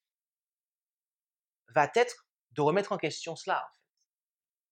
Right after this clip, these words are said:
Et de manière intéressante, il nous est dit,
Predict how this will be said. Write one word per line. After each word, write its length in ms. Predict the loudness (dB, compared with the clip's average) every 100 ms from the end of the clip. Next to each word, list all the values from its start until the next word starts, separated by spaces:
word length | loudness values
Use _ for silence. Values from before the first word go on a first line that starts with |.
| _ _ _ _ _ _ _ _ 6
Et 300 | 6 6 2
de 80 | -2
manière 240 | 2 2 2
intéressante, 680 | 0 -4 -4 -8 -10 -18 _ _ _ _ _ _ _ _ _ _ _ _ _ -20 -20 _
il 80 | -6
nous 200 | -4 2
est 100 | 2
dit, 280 | 2 -6